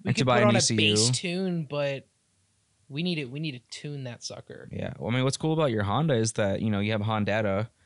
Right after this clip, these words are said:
Speaker 1: which you can use to tune without an aftermarket E C U. Whereas with my car, I would have to get an aftermarket E C U.
Speaker 2: Mm-hmm.
Speaker 1: That's how, that's what it is normally. But one of the reasons why I realized, you know, why the Civic is such a popular car to tune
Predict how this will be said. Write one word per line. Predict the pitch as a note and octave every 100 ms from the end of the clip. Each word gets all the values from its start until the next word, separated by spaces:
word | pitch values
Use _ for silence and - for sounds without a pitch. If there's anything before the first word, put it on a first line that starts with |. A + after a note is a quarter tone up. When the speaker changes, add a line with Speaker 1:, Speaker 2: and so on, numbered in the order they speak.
| - -
Speaker 1:
which | G#2+
you | A2
can | A2+ G#2+
use | G#2+ -
to | - G#2 G2 -
tune | - A2+ G#2+
without | G#2+ G#2 G2+
an | G2 G2
aftermarket | G2+ - G#2+ G2+
E | G2 G#2
C | - A2
U. | G2
Whereas | G2 G2
with | G#2
my | G#2 G#2
car, | G#2+ A2 A2 G2
I |
would | G2
have | G2 A2+ G#2
to | G#2+
get | G2
an |
aftermarket | F#2+ G2 G#2 G2 - G#2+
E | -
C | C3 G#2
U. | G2+
Speaker 2:
Mm-hmm. | G2+ G#2 - - _ _ _ _
Speaker 1:
That's | A#2 -
how, | F3+ F3+
that's | - D3
what | - E3+
it |
is | A#2+ B2 A2+
normally. | G2+ G#2+ A2+ A#2+ B2+ - - - - _
But | A2 G2+ -
one | B2+
of |
the | E3
reasons | B2+ A#2 A2
why | A2
I |
realized, | G2+ F#2+ G#2 G2 F#2+
you | G2+
know, | F#2 F#2+
why | G2 G2 G#2
the | G2
Civic | G2 - G2+ G2
is | G2
such | G2+ G#2
a |
popular | - F#2+ G#2 G#2 F#2+
car | - G2
to | G2+ F2
tune | - G2 G#2 C#3